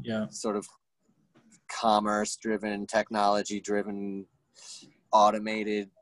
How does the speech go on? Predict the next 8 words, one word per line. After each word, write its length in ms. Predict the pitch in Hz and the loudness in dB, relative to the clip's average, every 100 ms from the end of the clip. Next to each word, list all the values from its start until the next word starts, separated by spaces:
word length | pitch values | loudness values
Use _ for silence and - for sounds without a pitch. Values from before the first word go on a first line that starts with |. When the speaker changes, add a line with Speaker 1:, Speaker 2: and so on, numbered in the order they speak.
| _ _ _ - | _ _ _ -6
Speaker 1:
Smart 440 | - 104 127 127 | 0 2 4 2
Speaker 2:
autonomous 220 | 123 104 107 | 2 -4 -2
Speaker 1:
cities, 340 | 135 131 127 | 2 2 2
Speaker 2:
world. 200 | 110 113 | 0 -2
Speaker 1:
Internet 600 | 135 135 131 135 131 123 | -4 0 2 2 4 4
of 100 | 120 | 4
Speaker 2:
Yeah. 420 | 131 135 139 135 | 6 8 8 6
Speaker 1:
Things. 120 | 117 | 2